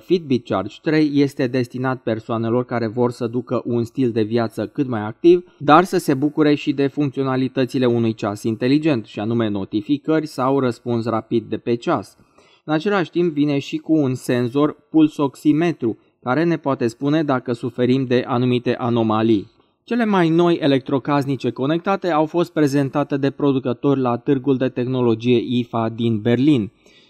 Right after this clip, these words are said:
Frigidere, hote sau mașini de spălat, toate sunt deștepte, în stare să ne ușureze viața, dar și să comunice între ele.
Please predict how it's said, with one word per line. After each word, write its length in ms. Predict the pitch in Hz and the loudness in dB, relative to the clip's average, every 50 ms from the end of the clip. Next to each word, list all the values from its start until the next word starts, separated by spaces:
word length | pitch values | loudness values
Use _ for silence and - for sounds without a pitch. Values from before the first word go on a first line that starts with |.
| _ _ _ | _ _ _
Frigidere, 680 | - 180 180 151 151 143 131 135 156 175 180 185 185 175 - - | 0 0 2 2 2 2 2 2 2 4 4 2 2 0 0 0
hote 380 | 160 170 185 180 - 170 170 170 | 0 0 0 2 2 2 2 2
sau 280 | 165 - - 147 147 | 2 2 2 2 2
mașini 400 | 147 139 123 120 - - 156 147 | 2 2 0 0 -2 -2 -2 0
de 80 | 135 123 | 0 0
spălat, 540 | 113 - - 147 151 180 196 190 - - _ | 0 0 2 2 4 4 2 0 -2 -8 _
toate 260 | - 202 214 - 202 180 | -4 -4 -4 -2 -4 -4
sunt 260 | - - 175 156 135 | -2 0 0 2 2
deștepte, 640 | 123 117 113 - - 165 165 170 - - 226 196 - | 2 2 0 0 0 -2 -2 0 -2 -2 -4 -4 -2
în 160 | - 170 175 170 | 0 0 0 0
stare 300 | - - 190 180 175 156 | 0 -2 -2 0 0 -2
să 140 | 147 160 | -2 -2
ne 100 | 147 143 | -2 0
ușureze 540 | 139 139 131 123 - 127 120 127 135 160 190 | 0 0 -2 -2 -2 -2 -2 0 0 0 0
viața, 460 | 185 202 220 214 208 - 214 196 185 - 165 | 0 0 0 -2 -2 -2 -2 -4 -4 -4 -2
dar 260 | 160 190 190 190 - - | 0 0 0 0 -2 -8
și 260 | - - - 208 196 | -14 -8 -6 -4 -4
să 200 | - - 180 165 | -4 -2 -4 -4
comunice 720 | - - 143 131 127 127 139 143 147 143 135 - 147 135 - | -2 0 0 0 2 2 2 2 2 0 0 -2 -2 -2 0
între 400 | 143 135 131 127 - 131 131 131 | 0 -2 -2 -2 0 0 2 4
ele. 380 | 143 160 160 147 120 98 95 | 4 4 4 4 2 0 -4